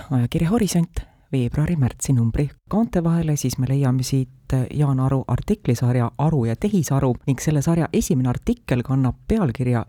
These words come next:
Inimaru tehisaru ajastul. Jaan Aru toob välja, et kui mõni aeg tagasi prognoositi,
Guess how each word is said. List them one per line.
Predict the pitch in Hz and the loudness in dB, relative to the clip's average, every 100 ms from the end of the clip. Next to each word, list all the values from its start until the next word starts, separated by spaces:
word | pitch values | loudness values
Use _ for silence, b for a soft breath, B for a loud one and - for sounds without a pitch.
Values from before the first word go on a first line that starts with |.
| - | -2
Inimaru | 196 165 127 147 135 120 - | 0 2 0 0 0 -2 -2
tehisaru | 156 139 127 123 127 117 | -2 -2 -2 0 0 -2
ajastul. | - 156 117 - - - - - _ - | -2 -2 -2 -6 -6 -6 -8 -18 _ -4
Jaan | 202 202 | 0 0
Aru | 214 160 | 0 -2
toob | 160 | 0
välja, | 214 220 147 | 0 0 -2
et | - | -2
kui | 156 | -2
mõni | 175 233 | 0 0
aeg | 156 - | 0 -2
tagasi | 226 165 139 | -2 -2 -2
prognoositi, | 147 175 220 208 139 - - | -4 0 0 0 -4 -6 -2